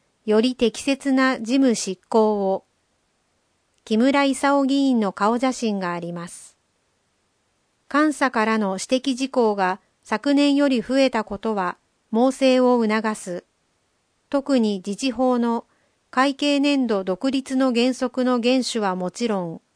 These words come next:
現金の取り扱いに関しては、公金を扱う責任の重さの再認識を求める。ふるさと納税の流出が五億五千万円と悪化しており、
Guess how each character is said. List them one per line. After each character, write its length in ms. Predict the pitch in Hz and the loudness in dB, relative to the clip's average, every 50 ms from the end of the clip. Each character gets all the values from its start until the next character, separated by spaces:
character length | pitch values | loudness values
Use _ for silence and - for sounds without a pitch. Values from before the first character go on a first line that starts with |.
| _ _ _ _ _ _ _ _ _ _ - | _ _ _ _ _ _ _ _ _ _ -2
現 260 | - 240 262 269 269 | 0 2 2 2 0
金 240 | 269 294 294 285 277 | 0 0 0 2 2
の 140 | 262 240 226 | 2 0 0
取 220 | - 196 190 214 | -2 -4 -2 0
り 60 | 233 | -2
扱 360 | 247 254 - - - 262 247 247 | -2 -4 -6 -8 -4 -2 -2 0
い 80 | 247 | 0
に 140 | 240 247 240 | -2 -2 -2
関 260 | - 254 262 254 247 | 0 0 0 0 -2
し 100 | - - | -4 -6
て 140 | - 220 202 | -6 -6 -4
は、 260 | 185 180 175 - - _ _ _ _ _ _ _ _ _ _ _ | -2 -2 -4 -4 -6 _ _ _ _ _ _ _ _ _ _ _
公 220 | - 254 262 277 | 0 0 0 0
金 320 | 262 - 277 269 269 269 269 | 0 -2 -2 0 0 2 0
を 160 | 254 - - | 0 0 -2
扱 420 | 247 240 - - - - 247 247 | -6 -6 -10 -14 -4 -2 -2 0
う 160 | 240 220 190 - | 0 -2 -4 -6
責 320 | - - 196 202 240 254 | -8 -8 -8 -4 -2 0
任 240 | 254 262 262 254 247 | 0 2 2 0 0
の 220 | 254 247 233 - | 0 0 0 0
重 160 | 214 220 247 | 0 -2 -2
さ 180 | 240 - 247 240 | -2 -2 -4 -2
の 200 | 233 233 226 220 | -2 -2 -4 -4
再 260 | - - 240 262 269 | -4 -2 0 0 2
認 240 | 269 269 269 262 247 | 2 2 2 0 0
識 280 | - - - - 208 190 | -2 -6 -8 -6 -4 -4
を 140 | 185 185 | -4 -4
求 260 | 180 180 185 - 214 214 | -4 -6 -6 -4 -4 -4
め 160 | 214 208 196 | -4 -4 -4
る。 220 | 196 165 294 - _ _ _ _ _ _ _ _ _ _ _ _ _ _ _ _ _ _ _ _ _ _ _ _ _ | -6 -8 -10 -12 _ _ _ _ _ _ _ _ _ _ _ _ _ _ _ _ _ _ _ _ _ _ _ _ _
ふ 120 | - 233 | -6 -4
る 100 | 220 277 | -4 -2
さ 160 | 262 - 294 294 | 0 -2 -2 0
と 180 | - 294 285 | 0 0 0
納 220 | 277 294 294 285 269 | 2 2 0 0 0
税 220 | 254 247 233 220 | 0 0 0 0
の 160 | 208 202 196 | -2 -4 -4
流 240 | 185 208 233 240 247 | -2 -2 -2 -2 -4
出 240 | 233 - - - 233 | -6 -10 -10 -8 -4
が 240 | 214 214 208 214 - _ _ _ _ _ _ - | -2 -2 -4 -4 -6 _ _ _ _ _ _ -2
五 180 | - 277 294 277 | 0 2 2 2
億 220 | 254 - 240 208 | 0 -2 -4 -2
五 120 | - 202 196 | -2 -4 -2
千 300 | - 262 269 277 269 262 | 0 0 0 2 2 2
万 240 | 269 269 269 262 | 2 2 2 0
円 200 | 247 226 214 202 | 0 -2 -2 -4
と 200 | 202 - 185 180 | -4 -6 -6 -4
悪 140 | 180 180 _ | -6 -8 _
化 160 | - - - | -4 -4 -4
し 100 | 240 - | -4 -4
て 140 | - 247 233 | -4 -2 0
お 120 | 233 226 220 | 0 0 -2
り、 260 | 214 190 180 - | -2 -4 -8 -10